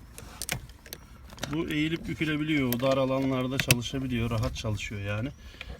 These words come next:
Zaten sıkarken de bununla sıkıyorum. Bu benim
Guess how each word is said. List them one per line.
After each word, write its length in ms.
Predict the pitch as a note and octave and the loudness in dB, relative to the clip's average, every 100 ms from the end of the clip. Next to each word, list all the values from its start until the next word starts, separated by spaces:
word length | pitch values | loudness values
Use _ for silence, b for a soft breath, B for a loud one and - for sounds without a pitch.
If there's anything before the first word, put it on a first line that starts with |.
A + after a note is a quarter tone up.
| - | -2
Zaten 220 | C3+ C#3+ | 0 2
sıkarken 560 | B2+ C3+ D#3 C3 D3 C#3+ | 0 0 0 2 4 4
de 100 | C3 | 4
bununla 340 | D3+ D#3 C#3 | 2 4 2
sıkıyorum. 520 | - - B2+ A#2 - - - - | 0 0 2 4 2 -2 -10 -2
Bu 120 | B2+ | 2
benim 240 | D3 D#3+ | 2 2